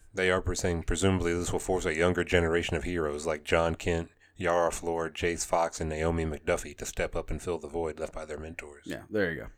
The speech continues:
Speaker 1: So, yeah, you could be onto something
Speaker 2: Yeah,
Speaker 1: there.
Speaker 2: I'm thinking it'll be Black Canary or Zatanna. Maybe more Zatanna than Black Canary.
Speaker 1: Okay. Let's see the results of the
Speaker 2: 'Cause she's
Speaker 1: poll.
Speaker 2: magic,
Speaker 1: Who do they
Speaker 2: so.
Speaker 1: think is gonna survive?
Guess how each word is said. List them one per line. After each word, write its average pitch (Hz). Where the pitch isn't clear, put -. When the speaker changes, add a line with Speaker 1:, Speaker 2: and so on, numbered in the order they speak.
Speaker 1:
So, 78
yeah, 98
you 92
could 98
be 92
onto 87
something 85
Speaker 2:
Yeah, 95
Speaker 1:
there. 92
Speaker 2:
I'm 95
thinking 120
it'll 107
be 87
Black 95
Canary 85
or 78
Zatanna. 80
Maybe 202
more 120
Zatanna 98
than 80
Black 78
Canary. 71
Speaker 1:
Okay. 98
Let's -
see 104
the 87
results 87
of 82
the 156
Speaker 2:
'Cause 143
she's 107
Speaker 1:
poll. 90
Speaker 2:
magic, 92
Speaker 1:
Who 101
do 92
they 92
Speaker 2:
so. 117
Speaker 1:
think 87
is 76
gonna 76
survive? 76